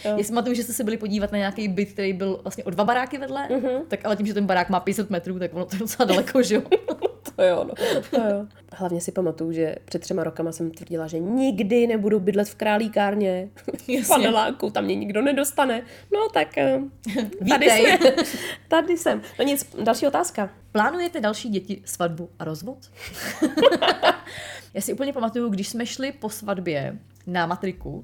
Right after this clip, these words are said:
Speaker 1: No.
Speaker 2: tak na matrice je dlouhá, tady na matrice Praze dev-, na Praze devět, jo, je dlouhá chodba a tam jsou troje dveře.
Speaker 1: Mhm.
Speaker 2: Svatby, rozvody, úmrtí.
Speaker 1: <laughs>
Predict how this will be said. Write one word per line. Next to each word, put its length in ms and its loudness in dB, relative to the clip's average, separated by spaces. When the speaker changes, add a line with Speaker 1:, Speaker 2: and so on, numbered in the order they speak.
Speaker 1:
No. 100 -4
Speaker 2:
tak 120 -6
na 100 0
matrice 420 -2
je 100 0
dlouhá, 640 -2
tady 120 0
na 80 -4
matrice 360 -6
Praze 240 0
dev-, 180 -6
na 100 -8
Praze 260 -4
devět, 240 -6
jo, 120 -8
je 180 2
dlouhá 300 -2
chodba 420 -6
a 80 -2
tam 420 0
jsou 240 -4
troje 260 -2
dveře. 380 -6
Speaker 1:
Mhm. 400 -2
Speaker 2:
Svatby, 640 -4
rozvody, 500 -4
úmrtí. 400 -8
Speaker 1:
<laughs> 100 -16